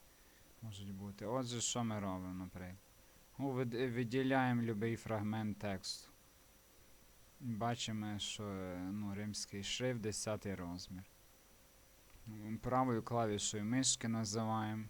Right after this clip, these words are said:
ідемо, опускаємося вниз, вибираємо стилі. Потім вибираємо останній пункт виділення тексту, який має такий самий формат. І робот автоматично виділяє нам текст, не за-,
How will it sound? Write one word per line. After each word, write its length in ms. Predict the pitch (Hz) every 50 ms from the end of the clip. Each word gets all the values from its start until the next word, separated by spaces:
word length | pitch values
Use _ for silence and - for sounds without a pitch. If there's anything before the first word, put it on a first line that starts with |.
| - - -
ідемо, 400 | - 107 107 101 113 113 113 110
опускаємося 600 | 104 98 101 - - - 117 113 107 104 - -
вниз, 320 | 107 107 110 117 123 113 110
вибираємо 480 | 107 107 98 107 110 110 110 110 113
стилі. 560 | 113 - - - - 110 101 95 87 87 90 - - - - - - - - - - - - - - - - - - - - - -
Потім 480 | - 113 117 127 123 - 135 127 123 123 127 - - - - - - - - - - - - - - - - - - - - -
вибираємо 680 | - - 107 107 113 104 107 120 120 123 127 123 120 120
останній 360 | 117 - - 127 123 117 117
пункт 340 | 107 - 120 120 113 104 107
виділення 640 | 110 110 127 131 127 123 123 120 117 117 110 113 107
тексту, 480 | 101 127 127 139 131 - - - 120
який 280 | 117 101 - 120 117 113
має 320 | 113 117 120 120 120 117
такий 400 | - - 110 104 - 123 120 120
самий 420 | - - - 113 110 110 113 117 110
формат. 720 | - - 117 113 113 107 104 196 135 92 - - - - - - - - - - - - - - - - - - - - - - - - - - - - - - - -
І 140 | - 113 120
робот 440 | 120 127 135 139 131 123 127 123 -
автоматично 920 | 117 110 - - 117 113 110 113 113 - 127 123 127 127 - - 117 113
виділяє 640 | 110 110 107 98 110 110 107 113 113 113 113 110 107
нам 180 | 110 107 107
текст, 540 | 98 - 101 95 92 92 - - - - -
не 200 | 98 107 113 113
за-, 180 | 101 104 117